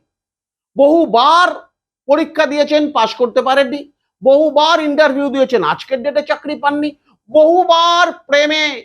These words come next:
একটা মেয়েকে বারবার প্রপোজ করছেন, সে আপনাকে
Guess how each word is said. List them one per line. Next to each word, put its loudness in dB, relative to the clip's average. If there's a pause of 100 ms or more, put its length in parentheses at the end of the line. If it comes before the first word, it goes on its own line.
একটা -4
মেয়েকে -2
বারবার 2 (120)
প্রপোজ -2
করছেন, -4 (680)
সে -2
আপনাকে 0